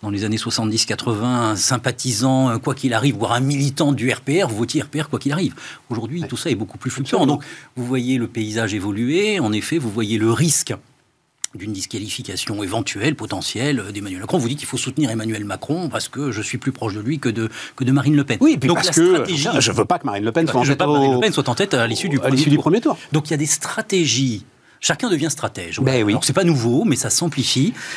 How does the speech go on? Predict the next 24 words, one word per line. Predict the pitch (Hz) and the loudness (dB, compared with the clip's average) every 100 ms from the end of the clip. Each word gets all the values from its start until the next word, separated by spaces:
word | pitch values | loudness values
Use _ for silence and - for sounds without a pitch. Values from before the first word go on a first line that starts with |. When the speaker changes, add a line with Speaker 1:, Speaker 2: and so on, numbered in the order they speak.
| - | -6
Speaker 1:
et | 135 | 0
ça | - 120 | 0 0
pénalise, | - 214 185 151 175 185 | 2 2 2 2 0 0
en | 117 | 0
effet, | 101 - 175 | -2 -2 0
des | 117 | -2
candidats | 117 104 104 135 | -2 -6 -2 -2
qui, | 165 - 147 117 | -2 -2 0 2
euh, | 104 101 | 0 -2
ne | 110 | 0
sont | 104 123 | 0 -2
pas, | - 143 139 | -2 -2 0
euh, | 110 104 | -2 -4
bien | 101 117 | -2 2
situés | 226 | 4
Speaker 2:
Regarde | 220 | 4
Speaker 1:
dans | 143 | 2
cette | 127 | 2
Speaker 2:
l'effet, | 156 | 2
Speaker 1:
stratégie. | 151 202 143 | 2 -2 2
Speaker 2:
regarde | 180 233 190 | 2 4 4
l'effet | 147 - 120 | 2 0 -4
à | |
gauche. | 90 85 - | -4 -8 -14